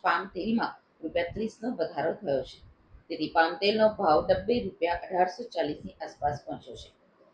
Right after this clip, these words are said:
સંગ્રહખોરીથી કૃત્રિમ અછત સર્જાઈ છે, તેમાં ખાદ્ય તેલમાં ઊંચા ભાવના કારણે યાર્ડમાં મગફળી અને કપાસની આવક પ્રભાવિત થઈ છે. ભાવ વધતા કપાસિયા તેલનો ભાવ ડબ્બે બે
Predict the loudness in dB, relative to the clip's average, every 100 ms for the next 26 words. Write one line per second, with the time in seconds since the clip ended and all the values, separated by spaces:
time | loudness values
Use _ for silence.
0 | _ _ 0 4 6 6 4 2 0 0
1 | -4 -8 -10 -20 -8 -8 -4 0 0 0
2 | -10 -10 -12 -12 -12 -6 -4 -6 -10 -20
3 | _ _ _ _ -2 0 2 2 2 0
4 | 0 -2 -2 -4 -6 -10 -6 -2 -2 0
5 | 0 0 0 0 2 2 -2 -6 -6 2
6 | 2 2 0 0 -2 -12 _ 0 0 0
7 | 0 0 -8 -8 -6 2 0 0 -12 _
8 | 0 0 -2 -6 -4 -4 -4 -10 -6 -6
9 | -6 -12 -20 _ -20 -20 _ _ _ 4
10 | 4 4 2 0 6 6 6 -4 0 2
11 | 2 2 -2 -2 -4 -4 -6 -8 -6 0
12 | 0 2 -4 -2 -4 -4 -8 0 4